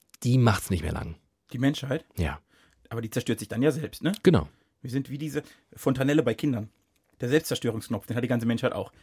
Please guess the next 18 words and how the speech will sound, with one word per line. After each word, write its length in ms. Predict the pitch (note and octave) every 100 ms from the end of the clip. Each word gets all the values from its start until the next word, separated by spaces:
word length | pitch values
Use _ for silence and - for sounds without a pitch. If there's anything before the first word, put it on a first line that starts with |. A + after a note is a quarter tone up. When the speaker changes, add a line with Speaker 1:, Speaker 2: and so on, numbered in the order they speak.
| -
Speaker 2:
Die 80 | G#2+
ganze 260 | A#2 D3+
Menschheit 340 | E3+ C3 C#3+ C#3
ist 120 | -
eine 140 | B2
Fontanelle. 580 | B2 A2+ A#2 A#2+ F2+ G2 - _ _ _ _ _ _ - - -
Speaker 1:
Es 100 | -
ist 160 | A#2+ -
quasi, 460 | - C3 B2 B2+ A2+ _ - - _ -
genau, 420 | - C#3+ G2 D2 - _ _ _
ja. 360 | A2+ F#2 A2 F3 _ -
Speaker 2:
Ja? 280 | A#2+ B2 G#3+ -
Speaker 1:
Äh, 300 | A2+ G#2+ G#2+
nee, 500 | - G#2 G2+ A#2 D3+
die 120 | - G2+
Menschheit 380 | G2+ B2+ B2
nicht, 300 | A2+ C3 -
aber, 220 | G#2+ A2